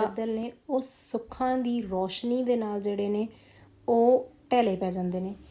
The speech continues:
ਕਿਉਂਕਿ ਉਹ ਪਰਮਾਤਮਾ ਜਿਹੜਾ ਹੈ, ਉਹ ਬਹੁਤ ਬੇਅੰਤ ਹੈ, ਉਹ ਦਿਆਲੂ ਹੈ, ਉਹ ਕਿਰਪਾਲੂ ਹੈ। ਕਿਹਾ ਹੀ ਨਹੀਂ ਜਾ ਸਕਦਾ ਕਿ ਉਹਦੀ ਵਡਿਆਈ ਜਿਹੜੀ ਹੈ, ਉਹ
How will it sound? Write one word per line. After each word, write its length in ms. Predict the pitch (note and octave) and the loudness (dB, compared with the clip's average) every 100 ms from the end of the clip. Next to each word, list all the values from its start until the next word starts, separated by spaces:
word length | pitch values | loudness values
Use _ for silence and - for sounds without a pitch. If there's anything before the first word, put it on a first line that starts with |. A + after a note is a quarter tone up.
| - - - | -20 -20 -2
ਕਿਉਂਕਿ 440 | B3 A#3+ B3+ C4+ | 2 2 2 0
ਉਹ 80 | C#4 | 0
ਪਰਮਾਤਮਾ 720 | C#4 B3 G3+ G3 G3 A3 A#3 | 0 -2 -2 -2 -4 -2 -2
ਜਿਹੜਾ 220 | A#3 G#3+ | 0 2
ਹੈ, 80 | A3 | 2
ਉਹ 40 | |
ਬਹੁਤ 420 | G#3+ F#3 F#3 G#3 G3+ | 0 -2 -2 -2 -2
ਬੇਅੰਤ 440 | F#3 F#3 F3+ F#3 | -2 -2 -2 -6
ਹੈ, 200 | G3+ G3 - - | -8 -10 -16 -6
ਉਹ 100 | A3+ | -4
ਦਿਆਲੂ 580 | G#3 G#3 G3 F#3 F#3 G3+ | 0 2 2 0 0 0
ਹੈ, 240 | G3 G3+ G#3 - | -2 -4 -8 -16
ਉਹ 40 | |
ਕਿਰਪਾਲੂ 680 | C#4 D#4+ D4 G#3+ G#3 G#3 A3 | 0 2 4 2 2 2 0
ਹੈ। 220 | G#3 G3+ - _ _ - | -2 -6 -10 _ _ 0
ਕਿਹਾ 240 | C4+ B3 | 4 6
ਹੀ 80 | E4 | 4
ਨਹੀਂ 140 | E4 | 2
ਜਾ 160 | C4+ A3 | 2 2
ਸਕਦਾ 320 | A3+ A3 A3+ | 0 -2 -2
ਕਿ 200 | A3 A#3 | -2 -2
ਉਹਦੀ 360 | A#3 A#3+ B3 C4 | 2 2 0 -2
ਵਡਿਆਈ 460 | A#3+ G#3 G3+ G#3+ | 0 0 0 0
ਜਿਹੜੀ 340 | G#3+ G3+ G3+ G#3+ | 0 0 2 0
ਹੈ, 40 | |
ਉਹ 180 | A#3 | 0